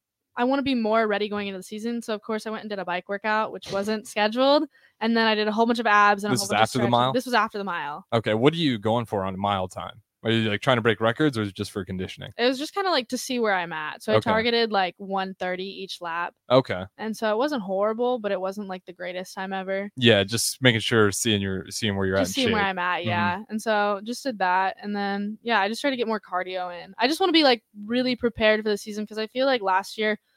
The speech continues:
Speaker 1: when I was a freshman, it was kinda just you go into it, see how it goes. And that's, like, that sucked.
Speaker 2: Mm-hmm.
Speaker 1: Like,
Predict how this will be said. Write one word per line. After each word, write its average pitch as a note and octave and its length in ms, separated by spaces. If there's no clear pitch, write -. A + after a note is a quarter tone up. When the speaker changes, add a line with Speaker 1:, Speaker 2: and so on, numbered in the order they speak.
Speaker 1:
when B3 120
I B3+ 60
was A3+ 100
a G#3+ 60
freshman, G#3+ 520
it G#3+ 80
was G#3 360
kinda G#3+ 240
just F#3+ 280
you G#3+ 120
go G3+ 240
into G3 180
it, G3+ 160
see G#3 140
how F3 140
it - 80
goes. F3 260
And A3 100
that's, - 440
like, F3+ 140
that F3 180
sucked. - 580
Speaker 2:
Mm-hmm. G#2+ 320
Speaker 1:
Like, F#3+ 380